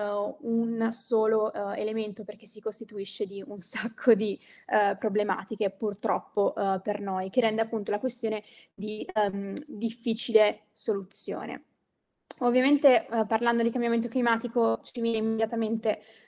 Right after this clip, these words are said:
eh, in mente il termometro globale, quindi, eh, il fatto che le temperature a livello globale si stiano, eh, innalzando, stiano aumentando,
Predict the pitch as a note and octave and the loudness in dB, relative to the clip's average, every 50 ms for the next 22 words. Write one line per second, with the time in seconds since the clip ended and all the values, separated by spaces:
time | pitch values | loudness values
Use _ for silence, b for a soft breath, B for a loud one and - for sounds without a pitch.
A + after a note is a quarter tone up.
0 | B B A#3+ A3+ G#3+ G#3+ G#3 G#3 G#3 - - A#3 A3+ A#3 A#3+ A#3 A3 G#3+ G#3+ G3+ | B B 2 4 4 4 4 2 0 -2 0 4 4 4 4 4 0 0 -2 -2
1 | G3 - A#3 A3+ A3 - A3 G#3 F#3+ - A#3 G#3+ A3 A3 G#3+ A3 A3 G#3+ A3+ A3+ | 2 2 4 4 4 2 -2 -6 -6 -4 -4 -4 -2 -2 -4 -4 -4 -2 0 2
2 | G#3+ G#3+ G#3 G3+ G3 A#3 A3+ A#3 A3+ G#3+ G#3+ G#3 G#3+ G#3 G#3 - G#3+ G#3+ G#3+ G#3+ | 2 2 2 2 0 0 0 2 2 2 2 0 -2 -4 -6 -8 -10 -10 -8 -8
3 | G#3+ G#3 G#3+ G#3 b b b b b - G#3 G#3 G#3 G3+ G#3 - A#3 - - G#3+ | -8 -8 -8 -10 b b b b b -6 -4 -4 -4 -4 -4 -6 -6 -6 -6 -8
4 | - A3+ G3+ - A3+ A3 A3 A3+ A3+ A3 G#3+ - C#4+ D4 C4+ A#3 G#3+ - - G#3 | -6 -4 -2 -2 -2 -2 -2 0 0 0 0 -2 0 2 2 2 2 2 -2 -2
5 | G#3 G#3 A3 A3 G#3 G3+ G3+ A3+ A3 A#3 A3+ A3+ A3 - - - - - - G#3+ | -2 -2 -2 -2 -4 -4 -4 -4 -2 0 0 -2 -2 -6 -12 -20 -16 -10 -8 -8
6 | G#3 G#3 G3+ G3 - b b b b - - A3 G#3+ G#3 G#3 G3+ G3+ G3+ - A3+ | -6 -6 -8 -10 -10 b b b b -10 -6 -4 -4 -4 -4 -6 -6 -4 -2 -2
7 | A3 G#3 G#3 A3+ A3+ - A3+ G3+ G#3 A3+ A#3 G3+ G3+ F#3+ - A3 G#3 G#3 G#3 G#3 | 0 0 -2 -4 -4 -2 -2 -2 0 -2 -2 -4 -6 -6 -6 -6 -6 -6 -4 -4
8 | A3 A3+ A#3 A3+ A3+ A3+ G#3+ F#3 F#3+ F#3 G3 G#3 G#3+ A3+ A#3+ C4+ | -2 -2 -2 -2 -2 -2 -4 -4 -4 -8 -8 -6 -4 -4 -4 -4